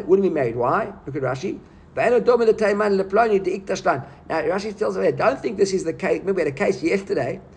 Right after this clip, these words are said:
one of the cases where she said, "Give the money to Chaim and I'll get married to you," right? And that was like, uh, right, "Hata mi kamre le-, mi kara." At the outset, she said that, "Aval kan,"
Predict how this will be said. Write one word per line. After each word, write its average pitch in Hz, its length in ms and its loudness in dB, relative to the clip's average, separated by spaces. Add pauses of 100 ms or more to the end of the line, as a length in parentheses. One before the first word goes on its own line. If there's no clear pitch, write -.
(340)
one 170 180 2
of 180 40 0
the 180 80 0
cases 180 480 0
where 139 240 4
she 139 200 -6
said, 185 460 -2 (380)
"Give 214 240 -2
the 202 140 6
money 190 380 2
to 185 200 -4
Chaim 185 760 4
and 143 120 0
I'll 165 120 2
get 147 180 0
married 139 340 2
to 135 80 -10
you," 113 200 -4
right? 190 280 0 (500)
And 147 120 -4
that 185 160 0
was 175 160 0
like, 156 280 0
uh, 135 380 4
right, 160 280 0
"Hata 190 380 2
mi 208 220 0
kamre 202 340 0
le-, 185 340 0
mi 156 200 0
kara." 180 420 2 (220)
At 139 140 -2
the 143 140 -2
outset, 269 520 4
she 160 140 -2
said 139 280 2
that, 123 100 -2
"Aval 123 260 -4
kan," 202 400 -2